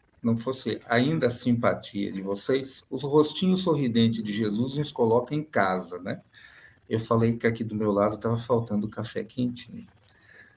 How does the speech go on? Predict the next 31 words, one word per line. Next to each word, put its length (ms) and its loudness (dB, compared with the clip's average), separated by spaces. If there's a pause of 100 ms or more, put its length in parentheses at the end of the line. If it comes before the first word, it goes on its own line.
(140)
Como 540 6
aparece 560 2
na 160 -2
tela, 380 2
Luiz 260 -6
Fernando 380 -4
Bahia, 480 0
o 120 0
Henrique 300 -12
já 180 -4
resumiu 680 -4
pra 160 2
Luiz, 680 2
que 120 -10
é 20 -6
mais 340 -6
curtinho, 640 -2 (300)
né? 260 4 (500)
E 120 -4
dá 440 -2 (380)
familiaridade. 1120 2 (640)
O, 680 8
os 180 0
alunos 400 4
gostam 360 2
do 80 -2
sobrenome, 600 0
que 80 -16
também 340 4
é 60 2
curto, 640 -4